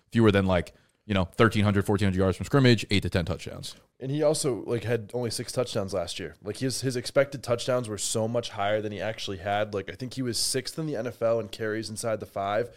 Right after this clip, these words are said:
Speaker 2: but he only had three rushing touchdowns. He had
Speaker 1: Really?
Speaker 2: three rushing and three receiving.
Speaker 1: I wonder how, do you know how many Damian Harris had?
Speaker 2: Uh,
Speaker 1: Goal
Speaker 2: I,
Speaker 1: line?
Speaker 2: I don't know, but I know that Ramondre Stevenson, I believe, had nineteen goal line carries last year, and he only scored three touchdowns.
Speaker 1: Wow,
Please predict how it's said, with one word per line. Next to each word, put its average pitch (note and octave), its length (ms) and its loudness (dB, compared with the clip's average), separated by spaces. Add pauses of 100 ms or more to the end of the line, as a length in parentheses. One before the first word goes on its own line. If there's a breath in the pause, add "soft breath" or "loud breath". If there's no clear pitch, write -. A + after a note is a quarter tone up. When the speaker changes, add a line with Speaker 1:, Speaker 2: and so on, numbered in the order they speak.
(260 soft breath)
Speaker 2:
but A#2+ 60 -2
he B2+ 120 2
only D3 200 0
had A#2+ 100 -2
three B2 160 -6
rushing G#2+ 300 -2
touchdowns. E2+ 580 -10 (100)
He C3+ 60 -6
had C3 100 -2
Speaker 1:
Really? A2+ 200 6
Speaker 2:
three - 20 0
rushing C3 320 0
and G#2+ 100 -8
three B2 140 -8
receiving. G2 560 -6
Speaker 1:
I G2+ 60 -6
wonder C3 160 4
how, C#3+ 100 6
do A2 220 -6
you B2+ 40 0
know D3 100 2
how D3 80 4
many C3+ 200 0
Damian A2 300 2
Harris A#2 220 0
had? C3+ 180 -2 (200)
Speaker 2:
Uh, G#2 240 0
Speaker 1:
Goal G#2 180 2
Speaker 2:
I, A#2 40 4
Speaker 1:
line? B2 120 0 (100)
Speaker 2:
I A#2+ 60 -4
don't A#2+ 400 2
know, A2+ 240 2
but G#2 100 -2
I G#2+ 60 4
know B2+ 140 2
that A#2+ 320 -2
Ramondre A#2+ 440 0
Stevenson, A#2 440 -2
I G#2+ 80 2
believe, G#2 180 -2
had F#2 160 -6
nineteen A2 460 -6
goal A2 140 2
line A#2+ 200 0
carries B2 340 -2
last B2 320 2
year, C3+ 140 0
and G#2 80 -2
he G2+ 60 -4
only A2+ 180 -4
scored G#2+ 340 -6
three G2 140 -12
touchdowns. E2+ 720 -8
Speaker 1:
Wow, D#2 320 -2